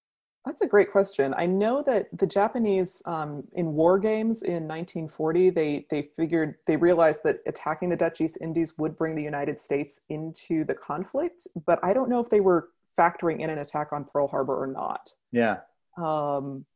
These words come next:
Speaker 1: but it is, it's a great counterfactual. <laughs>
Speaker 2: Yeah, yeah, exactly.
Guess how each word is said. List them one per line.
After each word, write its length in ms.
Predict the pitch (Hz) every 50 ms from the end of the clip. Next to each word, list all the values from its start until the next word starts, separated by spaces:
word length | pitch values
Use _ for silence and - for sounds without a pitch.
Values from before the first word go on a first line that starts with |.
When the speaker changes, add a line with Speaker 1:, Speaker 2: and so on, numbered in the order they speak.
| _ _ _ _ _ _ _ _ _ -
Speaker 1:
but 100 | - 202
it 80 | 185 208
is, 120 | 226 214
it's 160 | - - 180 180
a 40 |
great 240 | 147 170 180 175 -
counterfactual. 720 | - 190 156 143 - - 143 131 - - - - - - - - -
<laughs> 80 | - -
Speaker 2:
Yeah, 180 | 160 220 - - - - - -
yeah, 220 | 226 247 226 147 113
exactly. 560 | 120 139 - 170 156 156 160 - 117 98